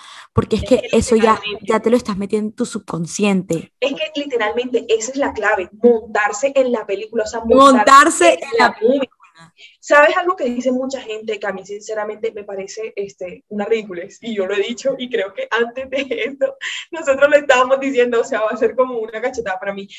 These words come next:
Speaker 2: pero es la gente que dice como que, "Ay, no", ve una película y uno dice, "Dios mío, qué increíble, lo máximo", se acaba la película y uno es como, "Ay, no, marica, eso solo pasa en las películas".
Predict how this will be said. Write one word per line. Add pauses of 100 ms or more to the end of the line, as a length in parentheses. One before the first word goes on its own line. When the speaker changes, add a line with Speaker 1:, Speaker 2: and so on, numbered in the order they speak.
(100)
Speaker 2:
pero
es
la
gente
que
dice
como
que,
"Ay,
no", (480)
ve
una
película
y
uno
dice,
"Dios
mío,
qué
increíble,
lo
máximo",
se
acaba
la
película
y
uno
es
como, (320)
"Ay,
no,
marica,
eso
solo
pasa
en
las
películas".